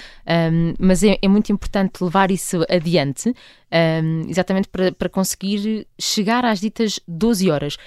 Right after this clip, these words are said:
E vai ver que vai ter muito mais energia quando chega lá.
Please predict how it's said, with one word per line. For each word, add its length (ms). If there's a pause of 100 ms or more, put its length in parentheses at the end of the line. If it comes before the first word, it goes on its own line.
(160)
E 60
vai 160
ver 80
que 80
vai 140
ter 220
muito 420
mais 580
energia 520
quando 200
chega 240
lá. 220